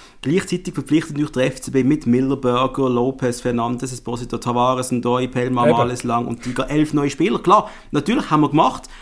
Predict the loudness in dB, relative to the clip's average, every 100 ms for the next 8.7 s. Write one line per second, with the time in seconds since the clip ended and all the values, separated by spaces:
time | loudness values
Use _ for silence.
0 | 0 2 4 4 4 0 -6 -8 0 2
1 | 2 -2 -10 0 2 2 0 -8 -4 0
2 | 0 2 4 4 4 2 0 -2 -4 0
3 | 0 0 -4 -4 -4 -4 0 2 4 6
4 | 6 6 4 4 4 2 2 2 0 4
5 | 4 6 4 4 2 -2 -16 -16 -2 2
6 | 4 2 4 4 4 2 4 4 4 4
7 | 4 2 2 2 2 2 2 0 0 0
8 | 0 0 -2 -2 0 -2 -2